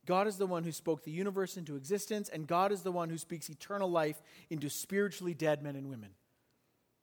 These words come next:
So what we proclaim is not ourselves. The message isn't River City. The message isn't church planting. The message isn't my name or your name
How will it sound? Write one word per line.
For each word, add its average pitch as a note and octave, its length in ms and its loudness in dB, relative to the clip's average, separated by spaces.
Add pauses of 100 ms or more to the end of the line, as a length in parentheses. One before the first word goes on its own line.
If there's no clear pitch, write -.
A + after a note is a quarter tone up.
(320)
So - 160 -2
what F#3 220 6
we F#3 100 0
proclaim D3 760 -6 (460)
is B2+ 120 -14
not F3+ 240 -6
ourselves. G#2+ 600 -12 (1160)
The D#3+ 80 0
message F3+ 380 0
isn't D#3+ 200 -2
River B2+ 200 -2
City. G#3 340 2
The E3+ 120 -2
message D#3+ 340 -4
isn't D3 200 -8
church - 280 -4
planting. F#3 360 0 (220)
The F#3 60 -2
message F#3+ 320 4
isn't E3 220 -4
my F#3 240 4
name G3 260 2
or D3 160 2
your G#3 260 6
name G3 380 4